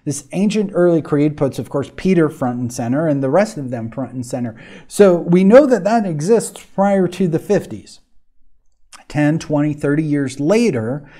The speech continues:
gospel writers are inventing stories, and they invent women being the <laughs> discoverers of the empty tomb, despite the fact this ancient creed already puts men being the primary witnesses of the resurrection. So do you really think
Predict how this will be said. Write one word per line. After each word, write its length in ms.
gospel 440
writers 460
are 160
inventing 840
stories, 800
and 280
they 220
invent 680
women 760
being 300
the 100
<laughs> 120
discoverers 560
of 160
the 140
empty 220
tomb, 240
despite 360
the 60
fact 320
this 220
ancient 380
creed 280
already 560
puts 340
men 540
being 480
the 100
primary 720
witnesses 840
of 280
the 100
resurrection. 800
So 200
do 100
you 140
really 320
think 500